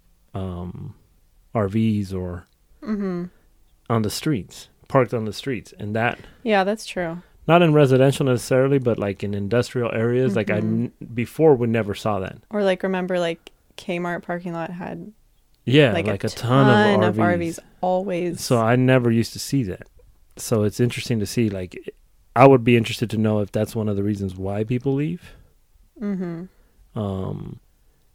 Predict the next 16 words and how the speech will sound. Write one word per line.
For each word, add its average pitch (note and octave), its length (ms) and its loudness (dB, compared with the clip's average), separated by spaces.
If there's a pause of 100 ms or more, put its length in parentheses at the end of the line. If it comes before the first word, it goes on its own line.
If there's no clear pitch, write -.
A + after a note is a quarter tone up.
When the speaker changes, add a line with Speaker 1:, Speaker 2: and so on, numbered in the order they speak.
Speaker 1:
yeah, D3 120 0
there's B2 160 2
so G#3 140 0
much C3 240 2
going G2+ 200 -2
on. G2+ 100 -2
It's C3 120 0
a D3 40 -4
cra-, F3 160 2
it's D3 180 2
been D#3 160 2
a C#3 60 0
crazy C3+ 340 2
year, A#2+ 160 2
Speaker 2:
And G2+ 100 -4
Speaker 1:
so. F#2+ 340 0